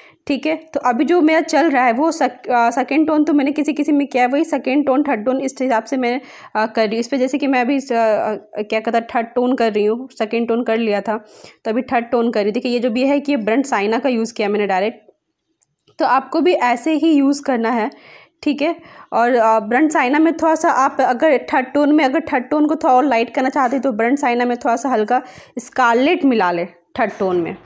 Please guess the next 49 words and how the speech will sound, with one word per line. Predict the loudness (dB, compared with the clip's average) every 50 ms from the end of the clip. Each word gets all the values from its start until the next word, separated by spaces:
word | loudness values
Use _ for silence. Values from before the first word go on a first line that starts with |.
| -20 -20 -20 -20 _ _ -4
तो | -2 0
वो | 2
और | 2 4 4 2 2
थोड़ा | 2 0 -2
चमक | -2 0 0 0 0 0 0 0 0
और | 0 0
अच्छा | 0 0 -2 -4 -4 -2 0
आएगा। | 2 2 0 0 -2 -2 -4 -6 -10 -20 -20 _ -4
तो | -2
आप | -2 -2 0
इस | -2 -4 -2 -2
तरह | 0 0 0
से | 2 2
यूज़ | 2 2 4 2 2 0 0
कर | 0 -2 0
सकते | 0 -2 -4 -4 -2 -2
हैं | -2 0
कलर | 0 0 0 0 0
को। | -2 -2 -6 -6 -6 -10 _ _ _ _ _ _ _ _ _ _ _ _ _ _ _ _ _ -4
और | -4 -2
कलर | 0 0 2 2 2
को | 0 0
सही | 0 0 0 0 0
तरीके | 0 0 0 -2 0 -2 -2
से | 0 0
रखें | 0 0 0 0 -2 -2
अच्छे | -2 -2 -2 -2 -4 -2
से, | -2 -2 -4 -4 -6 -12 -20 -20 -16 _ -6
जैसा | -4 0 0 0
दिख | 0 0 -2 -2 0
रहा | 2 2
है | 2 2
कि | 0 -2
कहाँ | -4 -4 -2 -2 -2 -2
डार्क | 0 0 0 0 0
करना | -2 -2 -2 0 0 0
है, | -2
कहाँ | -2 -2 -2 -2 -2 0
लाइट | 0 0 -2 -4
करना | -4 -4 -2 -2 -2
है, | -2
तो | -2 -2 -4
थोड़ा | -2 0 0 0
आपको | 0 0 -2 -4
समझना | -2 -2 -2 -2 -2 0 -2 -2
पड़ेगा, | -2 -2 -2 -2 0 -2 -2
करते | -2 -4 -4 -4 -4 -4
करते | -4 -4 -4 -2 -2 0
आएगा। | 0 0 0 -2 -4